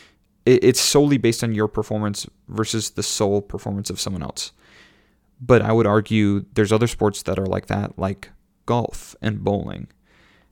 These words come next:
And you also could, I don't know, there, there's a lot of different arguments to be made, and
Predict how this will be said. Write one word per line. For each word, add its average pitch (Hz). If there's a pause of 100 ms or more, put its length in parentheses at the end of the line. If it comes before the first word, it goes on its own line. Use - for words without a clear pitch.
(160)
And 110
you 113
also 104 (100)
could, 98 (960)
I 98
don't 85
know, 71
there, 98
there's 196
a 202
lot 120
of 110
different 113
arguments 110
to -
be 110
made, 104
and 98